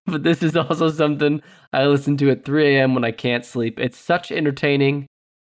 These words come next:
Give it a go. You won't regret, and hopefully we'll make it number one podcast to listen to.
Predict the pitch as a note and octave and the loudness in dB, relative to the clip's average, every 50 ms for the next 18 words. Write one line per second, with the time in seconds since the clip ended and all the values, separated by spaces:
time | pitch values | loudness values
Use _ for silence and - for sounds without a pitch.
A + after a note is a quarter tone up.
0 | _ _ E3+ F3 E3+ E3+ D#3+ D3+ C#3+ D3+ C#3+ C#3 C#3 C3+ C3+ C3 C3+ D3 E3 - | _ _ -2 0 2 2 2 2 4 4 4 4 4 4 4 2 2 0 0 0
1 | F#3+ D#3 C3+ - C#3+ C3 C3 - - C3 B2+ B2+ D#3 F3 - - D#3+ C#3+ C#3+ C#3 | 0 -2 0 2 2 2 2 2 0 -2 -2 0 -2 -2 0 0 2 2 2 2
2 | C#3 C3+ C3+ C3 C3 C#3+ C#3 - C#3+ C#3+ C#3 C#3+ C#3 C3+ C3 C3+ C3+ C3 - C3 | 2 2 2 2 2 0 -2 -2 -2 -2 0 0 0 0 2 0 0 0 0 0
3 | B2 A#2+ A#2+ - A#2+ A2+ A2 - - A#2+ A2+ A2+ G#2+ - - - - C3 - | 0 0 -2 -4 -4 -4 -4 -6 -6 -4 -4 -4 -4 -6 -12 -14 -14 -14 -14